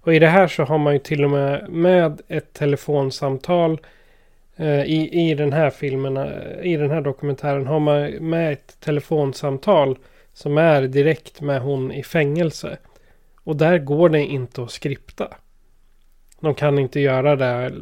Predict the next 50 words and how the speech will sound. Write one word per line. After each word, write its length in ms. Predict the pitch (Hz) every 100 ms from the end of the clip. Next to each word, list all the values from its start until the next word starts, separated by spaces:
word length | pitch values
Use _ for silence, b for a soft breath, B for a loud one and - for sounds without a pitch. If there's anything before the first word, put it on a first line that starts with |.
| -
på 100 | -
låtsas 640 | 143 135 - - 135 - -
liksom. 320 | 135 - 143 b b b
För 120 | - 156
annars 240 | 147 170
kan 140 | -
jag 100 | 139
tänka 340 | - 156 135 170
mig 140 | 180
att 80 | 139
det 100 | 156
är 40 |
en 100 | 208
producent 680 | 202 165 143 - 139 135 131
in 260 | 139 135 135
och 120 | 135
säger, 220 | 160 147
"Men 120 | 139
kan 200 | - 175
du 60 | 175
inte 160 | 170
vara 220 | 185 180 175
lite 280 | 170 -
mer 180 | 156 143
ledsen? 640 | 143 139 - - 160 135 135
Eller 200 | 135 135 131 b b b b
är 80 | 156
det 20 |
inte 160 | 143
så 80 | -
att 80 | 151
du 80 | 147
kan 280 | 160 147 139 b b
prata 300 | - 165 -
lite 240 | 156 147 147
hastigare?" 760 | 160 - - 185 151 139 131
Eller 420 | 131 131 135 135 - b b b b
blitten 520 | 156 143 147 147 156 147
blatten 420 | 151 - 151 143
vad 200 | 143 139
man 200 | 139 139
nu 120 | 131
kan 220 | - 143
tänkas 440 | - 143 127 139 -
på 240 | 151 135
för 240 | - 147
att 80 | 139
ge 200 | 139 139
mera 320 | 139 139 139
underhållningsvärde. 1040 | 147 143 143 147 143 139 202 190 113 -